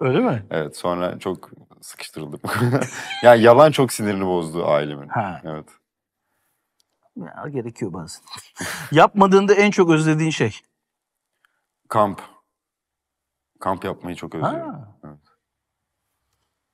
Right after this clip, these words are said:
Speaker 1: Şey tipi var sende, bu şehirli adam tipi var abi.
Speaker 2: Hiç abi, bayağı
Speaker 1: Ama yok ya, ben
Speaker 2: <laughs> şuraya balta takıyorum, böyle,
Speaker 1: Aa,
Speaker 2: böyle,
Speaker 1: o
Speaker 2: böyle
Speaker 1: kadar.
Speaker 2: şapka mapka yürüyorum.
Speaker 1: Avcılık falan var mı?
Speaker 2: Ee, yok,
Speaker 1: Yok.
Speaker 2: sevmiyorum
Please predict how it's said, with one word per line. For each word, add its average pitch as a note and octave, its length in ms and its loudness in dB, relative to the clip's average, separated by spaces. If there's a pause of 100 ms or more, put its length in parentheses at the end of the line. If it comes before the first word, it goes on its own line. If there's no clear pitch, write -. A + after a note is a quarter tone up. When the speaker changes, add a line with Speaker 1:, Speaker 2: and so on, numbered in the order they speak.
(640)
Speaker 1:
Şey C4+ 280 0
tipi F#3+ 200 -4
var C#3+ 160 4
sende, A#2+ 360 -2
bu B2+ 60 -2
şehirli E3 440 0
adam F3 220 0
tipi - 240 -10
var A#2+ 120 -2
abi. A2 80 -4
Speaker 2:
Hiç G#2+ 260 -6
abi, F#2+ 280 -4
bayağı A2 320 4
Speaker 1:
Ama D#3 140 0
yok E3 220 0
ya, A#2+ 220 -2
ben B2+ 120 -4
Speaker 2:
<laughs> - 0 -
şuraya A#2+ 400 4
balta B2 320 6
takıyorum, F#2+ 480 0
böyle, G#2 120 4
Speaker 1:
Aa, - 60 8
Speaker 2:
böyle, A2+ 200 10
Speaker 1:
o A#2 40 4
Speaker 2:
böyle B2 100 8
Speaker 1:
kadar. G#2+ 120 8
Speaker 2:
şapka A#2+ 380 6
mapka A2 260 0
yürüyorum. A2 360 2
Speaker 1:
Avcılık D3 340 4
falan G#3+ 260 4
var F#3 100 6
mı? A3+ 200 0 (300)
Speaker 2:
Ee, - 80 0
yok, A2+ 320 4
Speaker 1:
Yok. C3 320 2 (100)
Speaker 2:
sevmiyorum F#2 540 -2